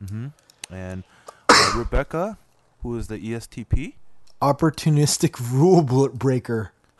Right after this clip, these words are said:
Speaker 1: <laughs> Is a troublemaker, dude.
Speaker 2: Trouble, troublemakers, you.
Speaker 1: It sounds like a Harry Potter. But
Speaker 2: So,
Speaker 1: anyway.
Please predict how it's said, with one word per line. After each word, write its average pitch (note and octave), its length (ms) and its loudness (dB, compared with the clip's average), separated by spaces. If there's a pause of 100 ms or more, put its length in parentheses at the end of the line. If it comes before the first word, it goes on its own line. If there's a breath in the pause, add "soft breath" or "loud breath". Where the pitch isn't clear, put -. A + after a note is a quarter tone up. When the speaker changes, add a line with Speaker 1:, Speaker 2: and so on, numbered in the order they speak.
(100)
Speaker 1:
<laughs> - 1000 -10
Is - 140 -12
a C#3+ 60 -14
troublemaker, D#3+ 720 -10 (200)
dude. F3+ 160 -10
Speaker 2:
Trouble, C3+ 480 2 (480 loud breath)
troublemakers, C#3 1200 4
you. D3+ 460 6 (360 loud breath)
Speaker 1:
It - 60 -18
sounds D3 200 -10
like D3 140 -8
a G#2 160 -8
Harry A#2+ 220 -8
Potter. G2+ 480 -10 (1400)
But G2 80 -4
Speaker 2:
So, G#2+ 60 2
Speaker 1:
anyway. G#2 340 2